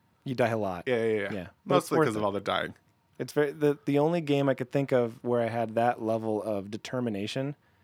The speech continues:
Speaker 1: like, joyful determination, uh, was Super Meat Boy. That's the last game I've played that was this kind of
Speaker 2: And The
Speaker 1: hard.
Speaker 2: Witness.
Speaker 1: Uh, yeah. Okay, true.
Speaker 2: Yeah.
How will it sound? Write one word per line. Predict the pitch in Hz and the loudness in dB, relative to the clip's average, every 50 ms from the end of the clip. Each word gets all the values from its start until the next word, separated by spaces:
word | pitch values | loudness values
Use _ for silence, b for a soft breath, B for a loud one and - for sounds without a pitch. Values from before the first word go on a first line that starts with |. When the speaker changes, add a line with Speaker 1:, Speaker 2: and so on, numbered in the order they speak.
| _ _ _ _ _ - | _ _ _ _ _ -16
Speaker 1:
like, | 139 - 127 | -16 -14 -8
joyful | 113 - 123 120 123 127 - 139 131 | -2 0 2 4 2 2 2 0 0
determination, | 120 123 113 - 127 120 117 117 117 123 - - 156 156 165 - - | 0 -2 -2 0 0 0 0 0 0 -2 -2 -2 -4 -4 -4 -6 -4
uh, | 135 123 113 113 110 107 107 107 _ - | -2 0 0 0 0 0 -2 -4 _ -4
was | 127 120 - | -4 -4 0
Super | - 131 120 - 110 | 0 -2 0 0 -4
Meat | 104 107 107 104 | -4 -4 -6 -6
Boy. | 98 92 85 85 - - | -8 -8 -8 -10 -12 -10
That's | - 110 104 - | -10 -10 -10 -8
the | - | -6
last | 107 101 95 - - | -6 -4 -6 -6 -8
game | - 101 98 | -10 -8 -8
I've | 90 87 | -8 -8
played | - - 107 101 98 | -6 -6 -6 -4 -4
that | 101 98 | -4 -6
was | 98 95 95 | -6 -8 -8
this | 110 117 131 131 - - | -4 -2 -2 -2 -2 -4
kind | - - 135 127 123 | -6 -4 -2 -2 0
of | 113 104 98 | -2 -2 2
Speaker 2:
And | - 143 156 143 | 6 6 8 8
The | 123 | 8
Speaker 1:
hard. | 113 | 6
Speaker 2:
Witness. | 113 151 170 - 110 95 92 - - - - _ _ _ _ _ _ _ _ _ _ _ _ _ - | 6 6 4 4 -2 -4 -4 -6 -10 -16 -18 _ _ _ _ _ _ _ _ _ _ _ _ _ -6
Speaker 1:
Uh, | 143 143 143 143 147 143 143 143 143 - - - _ _ _ | -2 0 2 4 4 4 4 4 2 0 -2 -8 _ _ _
yeah. | - 120 127 143 143 - - - - 139 | -4 0 0 0 0 -4 -12 -12 -8 -6
Okay, | 127 - 127 117 123 - - | -4 -2 -2 -2 -4 -6 -10
true. | - - 135 113 98 98 _ _ _ - | -4 -2 -2 -2 -2 -6 _ _ _ -2
Speaker 2:
Yeah. | 117 120 110 | -2 -2 -2